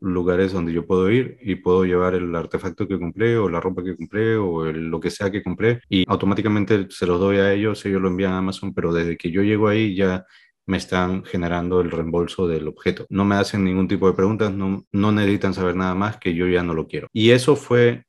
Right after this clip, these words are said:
lo que cambió el mundo físico al mundo virtual. ¿Por qué? Aparte de la facilidad y aparte de la rapidez, es el cero problema. O sea, ya no tienes que lidiar con que déjame hablar con un representante, déjame hacer una cola, déjame. Ahora simplemente uno va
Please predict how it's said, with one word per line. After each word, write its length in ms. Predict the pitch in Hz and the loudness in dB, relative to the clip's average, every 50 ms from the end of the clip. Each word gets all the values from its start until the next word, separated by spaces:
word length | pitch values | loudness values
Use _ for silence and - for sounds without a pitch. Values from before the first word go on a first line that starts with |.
| _ _ _ | _ _ _
lo 160 | - 104 98 90 | -2 0 0 0
que 100 | 104 90 | 0 -2
cambió 380 | 95 98 95 95 104 107 110 | 0 0 0 2 2 4 4
el 100 | 104 101 | 2 2
mundo 440 | 98 101 104 104 104 101 101 101 92 | 0 0 0 -2 -2 -2 -2 -4 -6
físico 500 | - - 120 120 - 139 127 117 131 113 | -4 -4 -6 -4 -2 -4 -2 2 2 2
al 80 | 101 95 | 4 4
mundo 300 | 98 98 95 92 98 90 | 4 2 2 2 2 0
virtual. 460 | 87 82 - - - 87 80 - - _ | -2 -4 -6 -6 -4 -4 -4 -4 -8 _
¿Por 160 | _ - - | _ -8 2
qué? 200 | - 151 151 151 - - | 2 2 2 2 0 -2
Aparte 340 | - - - 123 143 143 160 | -2 0 2 0 2 4 2
de 80 | 156 | 4
la 140 | 131 117 104 | 4 2 0
facilidad 720 | - 107 92 92 92 90 87 87 90 98 101 101 104 101 | -2 -4 -6 -4 -4 -2 0 2 2 2 0 0 -2 -2
y 80 | 92 87 | -2 -2
aparte 320 | 90 - 98 98 107 123 | -2 -2 -2 -2 0 0
de 100 | 123 117 | 2 2
la 100 | 104 90 | 2 2
rapidez, 680 | 82 82 82 - 87 87 92 117 165 190 185 - _ _ _ _ _ _ _ _ _ _ | 0 0 -2 -2 -2 0 2 2 0 0 -2 -8 _ _ _ _ _ _ _ _ _ _
es 420 | - 110 110 113 - - - _ _ _ _ _ | 0 2 2 2 0 -4 -12 _ _ _ _ _
el 220 | - 98 92 90 85 | 0 0 0 0 -2
cero 480 | - - - - 110 110 120 127 117 | -4 -8 -6 -4 -2 0 0 0 -2
problema. 440 | - 90 90 87 90 80 71 - - _ | -2 -4 -2 0 -2 -2 -4 -8 -10 _
O 100 | - 95 | -8 -6
sea, 160 | - 92 87 | -4 -2 -2
ya 200 | 85 90 101 110 | -2 0 0 0
no 160 | 123 127 120 | 2 0 0
tienes 240 | 123 123 117 117 117 | 0 0 0 0 -2
que 100 | - 113 | -4 -4
lidiar 460 | 92 92 90 90 92 92 92 90 87 | -2 0 0 2 2 2 0 -2 -4
con 180 | - 95 85 80 | -6 -6 -8 -6
que 460 | - 82 80 80 80 78 80 80 78 80 | -6 -4 -4 -2 -2 -2 -4 -4 -6 -4
déjame 260 | - 90 90 101 98 90 | -4 -4 -2 0 -2 -2
hablar 260 | 87 90 92 90 87 | 0 0 -2 -2 -2
con 140 | - 92 87 | -2 -4 -4
un 100 | 87 85 | -4 -4
representante, 680 | - - - 80 - - 80 - 117 113 98 - 98 | -6 -8 -8 -10 -12 -10 -4 -2 -2 -2 -2 -2 -2
déjame 300 | 92 92 87 90 90 87 | -2 -2 -2 -2 -4 -6
hacer 200 | 85 - 95 87 | -6 -6 -8 -6
una 220 | 85 85 80 80 - | -4 -4 -6 -6 -2
cola, 280 | - 110 107 104 98 | -2 -2 0 0 0
déjame. 420 | 92 90 87 78 95 92 87 82 - _ - | 0 -2 -2 -4 -4 -6 -6 -8 -8 _ -2
Ahora 200 | 87 92 98 98 | 0 0 0 0
simplemente 540 | - 113 104 92 104 98 101 98 95 - | 0 -2 -4 -2 -2 0 0 0 0 0
uno 240 | 101 98 98 98 92 | 0 0 0 0 0
va 300 | 95 120 143 151 151 - | 2 2 0 0 -2 -6